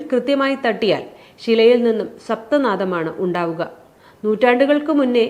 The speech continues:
യാതൊരു സാങ്കേതിക വിദ്യയും ഇല്ലാതെ കിള്ളിയാർ കടത്തിയ അതിഭീമാകാരമായ ഒറ്റക്കല്ലുകൊണ്ടാണ് മണ്ഡപം നിർമ്മിച്ചിരിക്കുന്നത് എന്നത് ആശ്ചര്യമാണ്. ബി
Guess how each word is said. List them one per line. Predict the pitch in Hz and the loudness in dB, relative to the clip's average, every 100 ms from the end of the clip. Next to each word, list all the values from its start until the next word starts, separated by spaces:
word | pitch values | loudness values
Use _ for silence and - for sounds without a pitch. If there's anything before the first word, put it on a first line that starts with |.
| 226 - 277 | -4 -2 6
യാതൊരു | 302 320 359 381 370 | 8 8 4 0 2
സാങ്കേതിക | 349 311 294 320 302 320 | 0 0 0 0 0 0
വിദ്യയും | 302 294 294 285 | 0 0 2 2
ഇല്ലാതെ | 262 247 175 - - 233 | 0 0 0 -4 -6 0
കിള്ളിയാർ | 233 247 269 285 285 | 0 2 2 2 0
കടത്തിയ | 254 254 247 240 247 214 | -2 -4 -2 -2 -2 -4
അതിഭീമാകാരമായ | 220 226 226 233 233 254 262 262 262 247 233 202 208 | -2 -2 -2 0 0 2 2 0 0 0 -2 -2 -2
ഒറ്റക്കല്ലുകൊണ്ടാണ് | 208 262 262 262 240 190 170 147 - - - - | -2 -2 0 0 0 0 -2 -4 -8 -18 -16 -2
മണ്ഡപം | 208 208 226 285 285 | 0 0 -2 -2 -2
നിർമ്മിച്ചിരിക്കുന്നത് | 202 190 196 175 175 165 170 - 196 | -2 -2 -2 -2 -2 -4 -6 -6 -4
എന്നത് | 185 180 269 - 202 | -4 -4 -2 2 2
ആശ്ചര്യമാണ്. | 190 220 208 180 151 156 - - - - - | 2 2 2 2 -2 -6 -12 -20 -20 -20 -4
ബി | 226 | 4